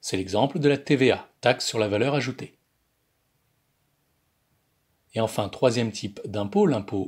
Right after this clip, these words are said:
progressif, qui se caractérise par un pourcentage qui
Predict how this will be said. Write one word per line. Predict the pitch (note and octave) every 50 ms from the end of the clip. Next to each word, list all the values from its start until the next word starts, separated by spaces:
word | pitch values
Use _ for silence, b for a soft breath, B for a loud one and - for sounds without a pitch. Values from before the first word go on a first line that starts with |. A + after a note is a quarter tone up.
| - -
progressif, | - - F#2+ F#2+ G2 F#2+ - - G#3 A3 G#3+ - - - _ b b b b b b b b b b b b
qui | -
se | C3 - D3+
caractérise | - - B2+ B2+ B2 A2 - - B2 C3 C3 A#2+ -
par | - G#2+ F#2 F#2+
un | F#2+
pourcentage | F#2+ - - C#3 - - A#2+ G2+ - C3+ C#3+ E3 F#3+ F#3+ D3+ -
qui | - - B2 C3+ -